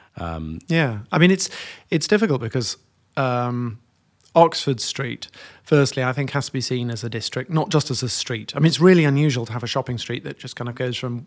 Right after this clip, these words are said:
Speaker 2: one place to another without really any kind of surrounding ecosystem. Um, so if we think about Oxford Street as a district, firstly, actually about fifty percent of the employment is in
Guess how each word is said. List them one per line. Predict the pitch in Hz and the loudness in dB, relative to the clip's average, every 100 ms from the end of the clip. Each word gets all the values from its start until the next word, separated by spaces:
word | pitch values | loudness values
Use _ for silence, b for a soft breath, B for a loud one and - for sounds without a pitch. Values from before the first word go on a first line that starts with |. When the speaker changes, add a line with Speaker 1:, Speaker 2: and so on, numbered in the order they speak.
| _ | _
Speaker 2:
one | 151 151 | 0 0
place | 131 131 - | 0 -4 -4
to | 123 | -6
another | 117 110 110 B B B B B | -4 -4 -6 B B B B B
without | 156 175 165 147 | 6 8 6 4
really | 151 143 135 127 147 | 4 4 2 -2 -4
any | 147 131 127 123 113 - b b b b _ _ | -4 -2 -2 -4 -8 -12 b b b b _ _
kind | 151 131 | -4 -2
of | 117 | -2
surrounding | - 160 143 135 151 151 143 135 127 131 | 0 4 4 4 4 6 4 0 -2 -4
ecosystem. | 131 - 113 120 - - 113 104 _ B B B B - | -6 -8 -8 -6 -8 -10 -12 -14 _ B B B B 0
Um, | 135 135 135 139 | 2 4 4 4
so | |
if | 190 | 4
we | 196 | 4
think | 240 185 | 0 0
about | 160 | -2
Oxford | 160 156 135 | -2 -4 -6
Street | - 151 | -6 -6
as | 123 | -6
a | 127 | -4
district, | 139 - 127 - - _ _ - _ - | -4 -4 -10 -14 -20 _ _ -20 _ 0
firstly, | 175 156 139 127 110 - _ _ | 2 2 -2 -4 -6 -12 _ _
actually | 175 196 147 | -12 -4 0
about | 135 135 | 0 0
fifty | - - 135 - 139 | -2 -2 -2 -2 -6
percent | 123 135 120 110 | -4 -4 -4 -6
of | |
the | 120 | -8
employment | 117 135 135 120 104 | -6 -4 -2 -2 -4
is | 120 | -6
in | 123 117 110 | -4 -6 -8